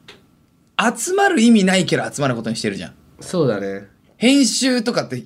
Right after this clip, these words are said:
Speaker 1: いわば一人でもいいんだけど、
Speaker 2: うん。
Speaker 1: みんなで編集とか、一回みんなで集まってうちんちで作業しようみたいになってきてるけど。
Speaker 2: 効率はいいからね。
Speaker 1: そうそう、そうだね。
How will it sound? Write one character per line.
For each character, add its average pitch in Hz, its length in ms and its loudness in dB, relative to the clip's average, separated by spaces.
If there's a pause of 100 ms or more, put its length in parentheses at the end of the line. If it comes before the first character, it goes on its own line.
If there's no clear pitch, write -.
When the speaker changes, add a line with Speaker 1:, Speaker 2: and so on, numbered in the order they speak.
(100)
Speaker 1:
い 233 120 2
わ 170 60 2
ば 127 80 -6
一 - 240 0
人 226 80 4
で 143 80 0
も 120 80 -2
い 117 40 -2
い 123 40 -2
ん 120 80 0
だ 113 100 -2
け 113 100 -4
ど、 131 340 2
Speaker 2:
う 113 40 -16
ん。 104 280 -10
Speaker 1:
み 196 120 2
ん 226 140 4
な 220 100 4
で 170 60 0
編 143 200 -2
集 135 220 -2
と 135 100 -4
か、 131 400 0 (260)
一 190 280 -6
回 254 160 0
み 233 100 0
ん 240 40 2
な 190 180 0
で 139 60 -8
集 170 80 -10
ま 180 80 -4
っ - 60 -12
て 143 80 -4
う 135 80 0
ち 151 140 -2
ん 143 40 0
ち 147 40 -2
で 135 80 2
作 135 160 -2
業 117 100 -2
し 127 160 -4
よ 113 80 2
う - 20 0
み 104 80 0
た 101 80 -2
い - 20 -2
に 104 40 0
な 104 80 0
っ 101 40 -8
て 104 100 -10
き - 60 -10
て 101 80 -8
る - 80 -8
け 78 120 -10
ど。 82 180 -10
Speaker 2:
効 214 220 -2
率 214 240 -4
は 196 60 0
い 170 80 0
い 139 60 -6
か 107 100 -10
ら 82 60 -12
ね。 82 60 -18 (220)
Speaker 1:
そ 156 180 2
う 135 40 2
そ 139 120 0
う、 113 40 -2
そ 139 120 2
う - 20 -2
だ 95 100 -4
ね。 101 200 -10